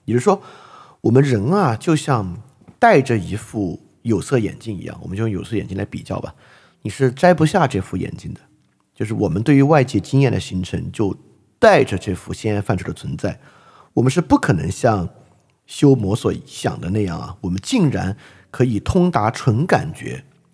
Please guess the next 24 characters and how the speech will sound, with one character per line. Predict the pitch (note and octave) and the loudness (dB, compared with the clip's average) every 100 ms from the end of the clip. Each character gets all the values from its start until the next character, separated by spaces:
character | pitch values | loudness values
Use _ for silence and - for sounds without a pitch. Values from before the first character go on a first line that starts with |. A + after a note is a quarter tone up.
| _ | _
我 | G#2+ | -2
们 | A2 | 0
不 | C3 B3 | 2 2
可 | F#3 - - | 2 -2 -2
能 | D3 | -2
通 | - C3 | -2 0
达 | A2+ G#2 | 2 0
纯 | - F2+ | -2 -6
感 | G#2 - | -6 -8
觉， | - - | -16 -6
对 | C3+ | -2
于 | D3 | 0
人 | C3+ G2+ | 0 -2
来 | A2+ B2+ | 0 0
讲， | B2+ - - _ _ _ | -2 -8 -16 _ _ _
并 | - F3 C#3 | -2 0 2
不 | - | 0
存 | - F#2+ G2+ | 0 -4 0
在 | D#3+ C3 | 0 0
这 | - | 0
种 | F2+ | -4
纯 | - - E2+ | -4 -4 -2
感 | G2 E2+ C2+ | -2 -6 -10
觉。 | G#1+ | -12